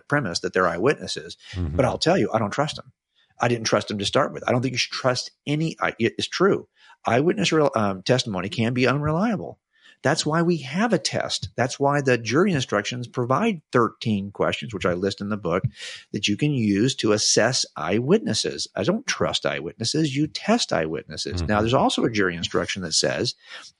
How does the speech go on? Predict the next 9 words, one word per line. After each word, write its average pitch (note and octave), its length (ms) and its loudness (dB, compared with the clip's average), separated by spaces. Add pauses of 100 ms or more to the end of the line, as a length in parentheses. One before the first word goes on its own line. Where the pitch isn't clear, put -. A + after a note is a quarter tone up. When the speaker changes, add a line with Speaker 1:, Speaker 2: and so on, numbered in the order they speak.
Speaker 1:
if F3 220 4
they A#3+ 180 4
pass G3 400 2
the C3 120 -2
test, B2+ 560 2 (720)
you D3+ 220 4
must F3+ 360 0
trust - 320 -6
them. D2 220 -12